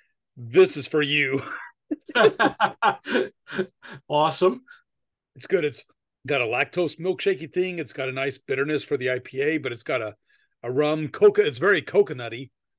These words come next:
Speaker 2: I would like it.
Speaker 1: Yeah, it's, it's good. I, it's, uh, twenty-two ounces, so will probably last me for our two episodes we're doing. <laughs>
Speaker 2: <laughs> Okay.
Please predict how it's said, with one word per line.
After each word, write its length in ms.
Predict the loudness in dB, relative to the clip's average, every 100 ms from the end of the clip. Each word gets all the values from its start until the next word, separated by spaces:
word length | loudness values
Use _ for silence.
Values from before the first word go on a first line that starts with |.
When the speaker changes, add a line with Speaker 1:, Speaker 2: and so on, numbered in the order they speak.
| _ _ _ _ _ _
Speaker 2:
I 200 | -2 4
would 180 | 4 4
like 260 | 2 2 0
it. 140 | -4 _ _ _ _ _ _ _ _ -4
Speaker 1:
Yeah, 160 | -2 0
it's, 100 | -2
it's 160 | -4
good. 180 | 0 0
I, 140 | 0 -6 _ _ _ _ _
it's, 160 | -10 -6
uh, 160 | -6 -6
twenty-two 580 | -6 -6 -4 -2 -2 0
ounces, 480 | -2 -2 -2 -2 0
so 340 | 4 4 2 _ _ _ _ _ _ 2
will 200 | 2 2
probably 360 | 0 -2 -2
last 320 | -2 -2 -2
me 120 | -4 -6
for 280 | 0 0
our 140 | 0 -2
two 240 | -2 -4
episodes 420 | -4 -4 -4 -4
we're 60 | -4
doing. 300 | -6 -4 -4 -4 -2
<laughs> 80 | -2 -2 -4 -4 -4 2
Speaker 2:
<laughs> 1120 | 2 2 -2 0 -2 -2 -4 -6 -6 -4 -4 -6 -10 -2
Okay. 380 | 2 2 2